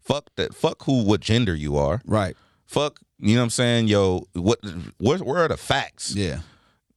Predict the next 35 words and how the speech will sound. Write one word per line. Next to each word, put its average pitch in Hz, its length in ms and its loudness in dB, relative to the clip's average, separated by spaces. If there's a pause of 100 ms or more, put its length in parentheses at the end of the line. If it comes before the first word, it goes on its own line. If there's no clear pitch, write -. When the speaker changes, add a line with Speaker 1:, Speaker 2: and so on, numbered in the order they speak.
(260)
Speaker 1:
What 165 160 2
are 202 60 -6
the 113 100 -6
facts 151 400 -2
Speaker 2:
What 117 120 0
Speaker 1:
of 95 100 0
the - 0 -
Speaker 2:
facts 92 100 2
do 80 60 2
Speaker 1:
matter? 71 60 0
Speaker 2:
you 87 140 -2
have? 101 320 0
Speaker 1:
You 143 100 2
know 151 40 -2
what 139 40 -2
I'm 143 40 -4
saying? 147 300 0
Did 156 160 0
this 165 180 0
man 147 320 2
do 135 140 -2
something 131 340 0
wrong 127 300 2
to - 100 -4
you? 135 200 4
If 98 120 2
not, 131 320 0 (320)
leave 165 320 0
him 165 200 0
the 95 100 2
fuck - 280 -4
alone. 147 460 2
Speaker 2:
The 123 180 2
only, 208 420 4
the, 143 380 2